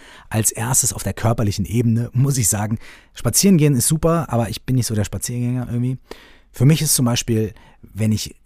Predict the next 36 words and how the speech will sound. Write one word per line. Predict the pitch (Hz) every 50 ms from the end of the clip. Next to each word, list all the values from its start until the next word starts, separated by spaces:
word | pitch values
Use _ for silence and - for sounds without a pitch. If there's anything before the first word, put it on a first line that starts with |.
| - - 98 101
richtig | 120 135 - - - - 117 113 107 - - - - - - -
krass | - - - 101 104 107 - - -
unter | - - 104 - 92
Druck | - - 104 104 -
stehe | - - - 101 98 101 98
und | 101 98 90
so | 92
weiter | 82 85 87 - 87
und | 87 85
merke, | 90 90 92 - 87
boah, | 78 - - - 107 98 92 87 - _ _ _ _
ich | -
bin | - 101 107
ganz | 110 -
nervös, | 113 98 87 101 107 104 - -
mein | 87 92
Körper, | - - 90 - - - - -
äh, | - - - - - - - - - - - - _ _ _
Schwimmen | - - - - 139 202 220 202 185 202 - 202 _ -
und | - 123 135 123
Sauna. | 104 - 127 135 117 82 69 - _ _ _ _ _ _ _ - - - - - 131 - - - -
<laughs> | 131 - - - - - - - - - - - -
So | 151 120 104 127 120
absurd, | 113 113 113 123 156 170 147
wie | 127
es | -
klingt | - 151 160 -
oder | 95 85 85 87 90
so | 92 - 95 78 - _ _ -
einleuchtend, | - 110 117 123 117 107 - 101 87
wie | 90
es | -
klingt, | - - 120 120 - - - - - - - - - - _ _ - - _ _ _ _ _ -
das | 135 135 123 117
ist | 139 - -
was, | 104 101 104 - - - -